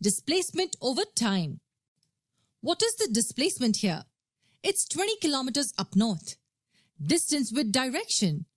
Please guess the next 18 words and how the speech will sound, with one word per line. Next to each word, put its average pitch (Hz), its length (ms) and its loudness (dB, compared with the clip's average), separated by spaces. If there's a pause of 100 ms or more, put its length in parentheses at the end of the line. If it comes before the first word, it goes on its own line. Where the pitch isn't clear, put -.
(580)
So - 180 0
the 220 240 2
average 247 420 0
velocity 220 680 0 (160)
will 320 180 2
equal 349 380 2
twenty 392 360 -2
kilometers 214 680 0
over 185 240 0
two 330 320 0
hours, 302 440 -4 (220)
which 381 200 0
will 359 180 0
equal 339 420 0 (140)
ten 330 220 0
kilometers 196 520 0
per 185 240 -4
hour. 214 380 -4